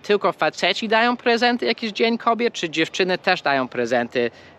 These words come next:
dla innych kobiet, jak jest Dzień Kobiet, albo czy, czy składacie życzenia dla innych kobiet, jak jesteś kobietą, bo wiem, że faceci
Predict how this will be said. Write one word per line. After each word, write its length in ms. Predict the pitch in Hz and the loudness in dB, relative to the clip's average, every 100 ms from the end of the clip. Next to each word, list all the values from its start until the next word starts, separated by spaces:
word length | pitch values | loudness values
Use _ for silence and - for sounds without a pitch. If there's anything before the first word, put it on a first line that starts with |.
| - | -2
dla 180 | 131 139 | -2 0
innych 360 | 185 175 127 | -2 0 -2
kobiet, 440 | - 120 104 107 117 | -2 -4 -2 -2 -4
jak 120 | 104 | -6
jest 140 | 104 | -4
Dzień 220 | - 104 | -2 -2
Kobiet, 420 | 101 110 104 104 - - - - - | -2 -4 -2 -4 -6 -16 -20 -16 -2
albo 320 | 147 151 151 | 0 0 -2
czy, 380 | - 156 147 - | 0 0 0 -2
czy 220 | - 147 | -4 -4
składacie 760 | - - 151 156 160 - 165 151 - - - - | -4 -2 0 2 0 0 0 0 -8 -20 -20 -20
życzenia 880 | - 143 135 - 160 196 233 269 277 - | -4 -4 -2 0 0 2 2 2 -2 -10
dla 320 | - 139 165 | -8 -2 -2
innych 380 | - 214 226 226 | -2 -2 -2 -2
kobiet, 420 | - 240 226 226 | 0 -2 0 -2
jak 140 | 226 208 | -2 -2
jesteś 240 | 220 233 | -2 -2
kobietą, 460 | - 202 220 220 208 | -2 0 0 0 -2
bo 80 | 185 | 2
wiem, 200 | 190 175 | 0 0
że 100 | 175 | -2
faceci 600 | 165 - 180 175 135 | -2 0 0 0 -6